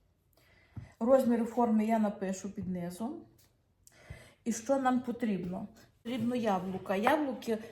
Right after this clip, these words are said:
яблук в мене, м, у почищеному вигляді вісімсот грам. Ось бачите, і я її вже порізала в більшості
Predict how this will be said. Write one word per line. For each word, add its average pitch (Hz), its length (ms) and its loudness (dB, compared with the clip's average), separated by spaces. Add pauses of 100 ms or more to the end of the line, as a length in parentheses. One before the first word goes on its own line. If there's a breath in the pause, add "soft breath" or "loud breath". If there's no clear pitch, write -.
(100)
яблук 254 440 4
в 226 40 2
мене, 208 520 2 (120)
м, 208 520 0
у 220 80 0
почищеному 233 920 0
вигляді 240 600 -2 (240 loud breath)
вісімсот 233 600 2
грам. 202 280 -2 (1600 soft breath)
Ось 220 80 -2
бачите, 233 440 -2
і 214 200 0
я 233 140 4
її 233 140 2
вже 226 160 0
порізала 240 760 2 (140)
в 190 60 -6
більшості 202 640 -4